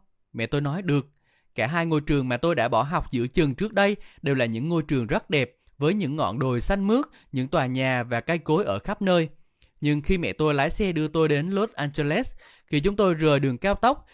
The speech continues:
rẽ vào một con đường, rồi một con đường khác, và rồi chúng tôi rẽ vào một con đường khác nữa.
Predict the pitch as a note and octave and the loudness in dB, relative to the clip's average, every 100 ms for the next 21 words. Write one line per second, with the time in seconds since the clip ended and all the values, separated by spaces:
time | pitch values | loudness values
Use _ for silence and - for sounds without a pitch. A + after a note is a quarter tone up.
0 | _ B2+ A2 C#3+ F#3 C#3+ C3 G#3+ G#3+ F#3 | _ -2 -2 2 2 0 0 -2 2 2
1 | D3 A2 - - C#3 C#3+ C#3 C#3 A3+ A#3+ | 2 -2 -10 -6 0 2 2 2 2 2
2 | E3+ B2 F#3+ C4+ D4+ _ _ - C#3+ C#3+ | 2 2 0 0 -2 _ _ -2 2 2
3 | C3+ F#3+ G#3+ F#3 D#3+ G#2+ D#3+ F3+ D3 D#3 | 2 0 2 2 0 -2 0 0 0 -2
4 | - A#3 F#3+ B2+ B3 C4+ D3+ A2+ | -2 2 2 2 0 0 0 0